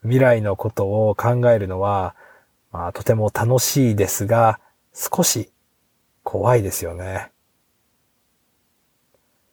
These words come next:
人と人がつながるのが減るのが少し怖いですね。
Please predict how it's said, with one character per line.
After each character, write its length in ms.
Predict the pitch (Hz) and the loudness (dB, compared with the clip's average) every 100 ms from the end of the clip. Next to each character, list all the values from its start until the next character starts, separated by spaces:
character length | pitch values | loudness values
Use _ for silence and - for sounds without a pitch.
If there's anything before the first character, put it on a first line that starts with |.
| _ _ _ _ _ _ _ _ | _ _ _ _ _ _ _ _
人 300 | - 160 - | -4 -2 2
と 180 | 160 | 2
人 300 | 147 - 147 | 0 0 0
が 360 | 135 135 107 90 - | 4 4 2 -2 -6
つ 160 | - | -2
な 160 | 123 131 | 0 2
が 140 | 135 | 2
る 120 | 143 | 2
の 140 | 131 101 | 0 0
が 300 | 113 110 - _ _ _ | 2 0 -2 _ _ _
減 120 | 120 139 | 0 2
る 100 | 180 | 2
の 100 | 113 | 2
が 220 | 87 92 | 0 -2
少 240 | - 110 | -2 -2
し 240 | - 87 - | -2 -6 -4
怖 280 | - 101 87 | -2 0 -2
い 40 | |
で 80 | - | -6
す 120 | - | -6
ね。 220 | 110 - | -6 -6